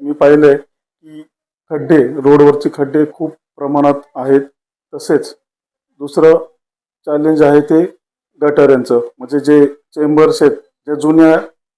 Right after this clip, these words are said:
ग्रामपंचायत काळातले आहेत आणि इथे लोकवस्ती वाढलेली आहे, त्यामुळे ते सातत्याने चोकअप होत आहेत.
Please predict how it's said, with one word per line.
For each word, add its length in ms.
ग्रामपंचायत 540
काळातले 360
आहेत 160
आणि 220
इथे 240
लोकवस्ती 540
वाढलेली 440
आहे, 240
त्यामुळे 540
ते 200
सातत्याने 600
चोकअप 420
होत 220
आहेत. 200